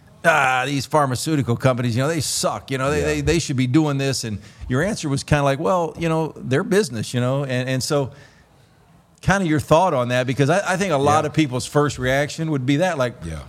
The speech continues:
Speaker 1: "What are our pharmaceutical? They, do they not wanna do this too? Why aren't they doing this?"
Speaker 2: I, and exactly, I think it's a problem with our system. So I think that for every one of these drug companies, these pharmaceutical companies, I think that the fact that they got any one of these drugs developed and approved is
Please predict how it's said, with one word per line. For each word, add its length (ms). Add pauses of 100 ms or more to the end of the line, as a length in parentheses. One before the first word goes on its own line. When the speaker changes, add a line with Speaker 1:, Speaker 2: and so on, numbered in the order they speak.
Speaker 1:
"What 280
are 60
our 120
pharmaceutical? 720
They, 160
do 180
they 160
not 180
wanna 220
do 160
this 200
too? 220
Why 220
aren't 160
they 160
doing 380
this?" 400 (180)
Speaker 2:
I, 80 (180)
and 160
exactly, 480
I 100
think 200
it's 120
a 60
problem 340
with 120
our 100
system. 500
So 140
I 120
think 280
that 280
for 200
every 220
one 200
of 60
these 160
drug 300
companies, 340
these 120
pharmaceutical 420
companies, 500 (720)
I 100
think 180
that 80
the 120
fact 320
that 80
they 140
got 340
any 180
one 160
of 60
these 140
drugs 500
developed 480
and 80
approved 680
is 200